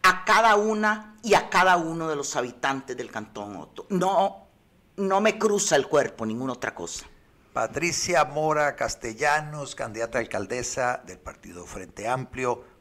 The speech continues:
Speaker 2: muchas gracias por acompañarnos en este podcast, eh, Patricia. Y, este, te invito a, a dirigirle
Speaker 1: Mm.
Speaker 2: un mensaje final a los, a esa, a esa cantidad de votantes del Cantón Central de San José,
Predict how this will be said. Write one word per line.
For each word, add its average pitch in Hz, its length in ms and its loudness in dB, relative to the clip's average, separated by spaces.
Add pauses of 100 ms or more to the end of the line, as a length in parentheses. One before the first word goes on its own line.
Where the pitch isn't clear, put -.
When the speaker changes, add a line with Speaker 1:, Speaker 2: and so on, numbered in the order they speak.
(100)
Speaker 2:
muchas 117 340 -4
gracias 107 420 -4
por 82 220 -12
acompañarnos 101 640 -12
en 98 100 -12
este 98 220 -12
podcast, 92 640 -8
eh, 87 280 -16
Patricia. 135 520 -8 (380)
Y, 156 420 -4 (100)
este, 107 380 -10
te 120 100 -10
invito 165 480 2
a, 98 240 0
a 107 60 -4
dirigirle 151 380 -4
Speaker 1:
Mm. 165 40 -2
Speaker 2:
un 170 80 -6
mensaje 160 680 0
final 151 680 0 (340)
a 123 200 4
los, 120 500 -2 (260)
a 123 180 4
esa, 170 340 6 (180)
a 131 60 2
esa 196 200 4
cantidad 151 1040 4
de 123 260 0
votantes 123 600 2
del 107 140 -6
Cantón 131 400 2
Central 156 360 0
de 156 100 -4
San 156 180 0
José, 180 560 2